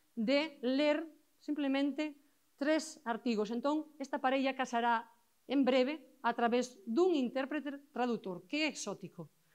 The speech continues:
como se fosen, non sei, doutra nacionalidade, e entón houbese que, para garantir o seu, que prestan consentimento informado, que son conscientes do acto e dos seus compromisos,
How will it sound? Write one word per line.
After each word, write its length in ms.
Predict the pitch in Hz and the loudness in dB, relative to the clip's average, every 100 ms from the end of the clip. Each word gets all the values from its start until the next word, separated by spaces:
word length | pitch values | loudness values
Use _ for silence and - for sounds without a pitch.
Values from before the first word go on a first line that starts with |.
| _ | _
como 160 | - 226 | -6 -4
se 160 | 226 | -2
fosen, 560 | 277 262 277 277 262 - | -2 -2 0 -4 -6 -12
non 140 | 208 | -14
sei, 400 | - 320 311 277 _ _ _ _ _ | -2 -2 -2 -8 _ _ _ _ _
doutra 320 | 214 226 220 | -6 -6 -4
nacionalidade, 720 | 220 202 208 214 240 294 269 277 | -4 -4 -4 -2 0 0 0 -2
e 160 | 254 | -4
entón 240 | 240 247 254 | -4 -2 -2
houbese 400 | 254 254 254 262 | -2 -4 -4 -6
que, 320 | 254 277 269 - _ | -2 -4 -6 -20 _
para 240 | - 240 240 | 0 2 4
garantir 720 | 240 240 240 277 277 254 - 214 | 2 0 0 0 0 -2 -8 -10
o 80 | |
seu, 640 | 220 262 247 233 220 208 - - _ | -6 0 2 2 0 -2 -8 -20 _
que 80 | 208 | -8
prestan 320 | 240 262 262 | -4 -4 -4
consentimento 960 | 233 233 240 226 233 269 262 262 208 196 - - | -6 -6 -4 -2 0 2 0 0 -6 -6 -16 -6
informado, 880 | 233 - 226 233 247 254 226 233 - _ _ | -6 -2 -2 2 4 4 0 -6 -8 _ _
que 80 | 220 | -4
son 320 | - 269 262 | 2 2 2
conscientes 480 | 247 247 262 254 208 | -2 -2 -4 -2 -2
do 160 | 226 | 2
acto 320 | 254 247 254 233 | 2 0 -2 -2
e 80 | |
dos 80 | 226 | -2
seus 160 | 226 226 | -4 -6
compromisos, 800 | 247 226 262 285 302 285 285 | -4 -4 -2 -2 -4 -10 -16